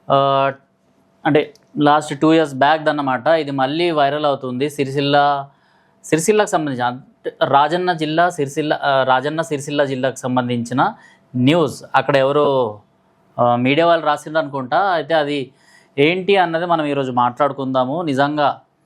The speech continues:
బ్రిటిష్ వాళ్ళకంటే మార్వాడీస్ and గుజరాతీస్ ఈ నార్త్ ఇండియన్ బ్యాచ్ అంత ప్రమాదకరమా అనేసి. అయితే ఒక్కసారి మనం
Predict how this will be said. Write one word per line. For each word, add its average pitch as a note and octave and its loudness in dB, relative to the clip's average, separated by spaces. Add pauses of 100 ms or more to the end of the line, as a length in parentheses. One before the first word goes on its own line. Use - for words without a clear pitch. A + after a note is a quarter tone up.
(300)
బ్రిటిష్ D3 0
వాళ్ళకంటే D#3 -2
మార్వాడీస్ C#3+ -2
and C3 -4
గుజరాతీస్ C3+ -2
ఈ C#3+ -4
నార్త్ D#3 2
ఇండియన్ E3+ -2
బ్యాచ్ C3 -2
అంత C3 -4
ప్రమాదకరమా C3 -2
అనేసి. B2+ -6
అయితే D#3+ 0
ఒక్కసారి F#3 0
మనం E3 -2